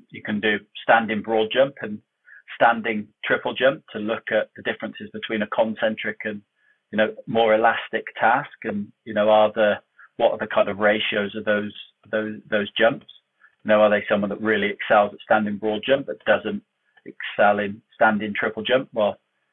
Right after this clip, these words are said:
you know, that could be something then that tells you you need to do a little bit more plyometric work with, with,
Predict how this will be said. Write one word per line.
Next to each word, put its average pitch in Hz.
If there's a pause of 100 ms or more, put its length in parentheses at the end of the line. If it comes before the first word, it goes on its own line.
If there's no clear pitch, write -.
(140)
you 104
know, 107
that 117 (100)
could 107
be 107
something 107
then 104
that 107
tells 101
you 107
you 104
need 104
to -
do 107
a 104
little 107
bit 110
more 107
plyometric 107
work 113
with, 110 (300)
with, 110